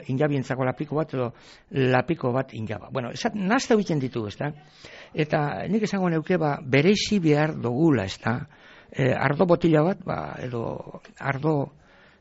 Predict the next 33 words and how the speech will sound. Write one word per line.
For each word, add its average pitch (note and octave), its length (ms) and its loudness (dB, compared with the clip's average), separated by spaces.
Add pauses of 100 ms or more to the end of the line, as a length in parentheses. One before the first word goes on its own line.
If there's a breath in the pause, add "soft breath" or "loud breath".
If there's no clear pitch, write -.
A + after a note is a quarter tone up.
(220)
bai, C#3+ 180 0
ardo C3 200 2
botila C#3+ 300 2
bat D#3 180 2
edo C3 140 2
ardo B2 240 2
basu D3 240 0
bat, F3 260 -2
ba, - 120 -4 (140)
ba, - 100 0 (460 loud breath)
da F3 180 0
botilea F#3+ 640 2
edo C#3+ 420 -2
basua. A#2+ 540 -2 (340 loud breath)
Eta, B2+ 300 -2 (240)
eh, D3 180 -2
botila D3+ 380 2
bat D#3 320 -2
ardo, F3 420 4
da D#3 160 2
botila C#3+ 320 4
bete A#2 220 0
ardo, F3+ 300 2
da D3+ 240 -4
botileka E3 840 -4
da G3+ 140 0 (240)
ardoa. A#2 400 -4 (100)
Da, - 140 -4 (440)
segun G3+ 340 0 (160 loud breath)
ze - 260 2
ordenatan E3+ 420 4
egiten E3+ 280 2
dugun, F3 280 4